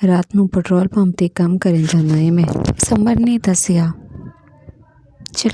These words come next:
ਕੋਈ ਨਾ, ਹੌਲੀ ਹੌਲੀ ਸਭ ਠੀਕ ਹੋ ਜੂ, ਤੂੰ ਟੈਨਸ਼ਨ ਨਾ ਲੈ। ਨਾਲੇ ਚੰਗਾ, ਹੁਣ ਮੈਂ ਲੱਗੀ ਸੌਣ, ਤੂੰ ਵੀ ਜਾ ਹੁਣ ਕੰਮ 'ਤੇ ਆਪਣੇ।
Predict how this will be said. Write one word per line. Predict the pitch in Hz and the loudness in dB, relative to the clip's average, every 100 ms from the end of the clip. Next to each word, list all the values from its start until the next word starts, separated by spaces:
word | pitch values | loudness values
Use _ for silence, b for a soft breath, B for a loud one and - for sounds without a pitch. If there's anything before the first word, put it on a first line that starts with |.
| - | -2
ਕੋਈ | 202 190 | 0 2
ਨਾ, | 202 180 185 196 | 2 2 0 2
ਹੌਲੀ | 208 208 240 | 2 2 2
ਹੌਲੀ | 240 233 | 4 4
ਸਭ | 233 - 214 | 2 -2 -4
ਠੀਕ | - 185 175 | -4 -4 0
ਹੋ | 185 180 | 2 2
ਜੂ, | 175 175 - b b _ | 2 0 -2 b b _
ਤੂੰ | - 190 | -8 -4
ਟੈਨਸ਼ਨ | 190 180 180 202 | 0 0 0 2
ਨਾ | 190 | 2
ਲੈ। | 185 202 220 b b b b b | 2 2 0 b b b b b
ਨਾਲੇ | 226 233 | 0 0
ਚੰਗਾ, | 226 196 175 208 | 0 0 0 0
ਹੁਣ | 214 220 | 2 2
ਮੈਂ | 220 226 | 2 2
ਲੱਗੀ | 180 165 - 202 | 2 -2 -4 -4
ਸੌਣ, | - 190 180 196 202 _ b b _ - | -2 0 0 0 -2 _ b b _ -6
ਤੂੰ | 220 214 | 0 2
ਵੀ | 226 | 2
ਜਾ | 233 185 180 | 0 0 0
ਹੁਣ | 190 | 0
ਕੰਮ | 190 196 175 | 0 0 0
'ਤੇ | 170 180 | 0 0
ਆਪਣੇ। | 165 - 170 | -2 -2 -4